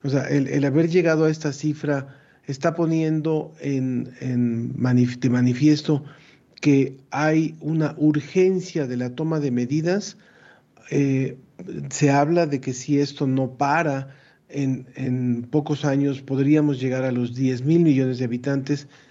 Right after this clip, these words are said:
con las obvias consecuencias que eso implica. Entonces, la pregunta es, ¿estamos realmente en un momento crítico y es necesaria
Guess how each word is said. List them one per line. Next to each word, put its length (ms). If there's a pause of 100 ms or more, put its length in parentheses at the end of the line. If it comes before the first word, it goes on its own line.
(140)
con 180
las 280
obvias 400
consecuencias 720
que 120
eso 320 (100)
implica. 560 (300)
Entonces, 300
la 100
pregunta 240
es, 160
¿estamos 480
realmente 300
en 60
un 60
momento 260
crítico 460
y 280
es 120
necesaria 800